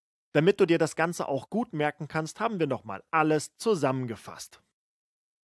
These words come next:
Die Budgetrestriktion besteht aus der Gleichung M ist gleich P eins mal X eins plus P zwei mal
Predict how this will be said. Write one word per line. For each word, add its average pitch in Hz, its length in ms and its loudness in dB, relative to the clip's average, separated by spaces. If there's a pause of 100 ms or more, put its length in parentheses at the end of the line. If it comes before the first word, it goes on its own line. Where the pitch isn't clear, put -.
(800)
Die 143 80 0
Budgetrestriktion 165 1000 -2
besteht 156 300 -4
aus 131 140 -4
der 120 120 -4
Gleichung 110 480 -8
M 185 500 -6
ist 143 260 -4
gleich 98 300 -12
P 160 220 0
eins 139 380 -8
mal 98 260 -10
X - 280 -6
eins 175 340 -4
plus 247 260 -6
P 143 300 -2
zwei 139 320 -2
mal 180 240 -2